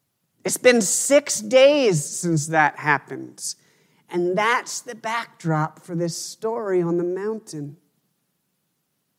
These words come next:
Peter wanted a Messiah who doesn't suffer.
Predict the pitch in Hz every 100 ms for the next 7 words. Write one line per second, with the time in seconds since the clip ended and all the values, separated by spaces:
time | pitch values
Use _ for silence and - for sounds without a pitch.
0 | _ _ _ _ _ - 247 277 285 269
1 | 214 214 233 226 - 190 185 170 - -
2 | 208 208 170 139 165 160 - _ _ _
3 | _ _ _ _ _ _ _ 185 175 175
4 | 165 170 - - 175 156 - 185 139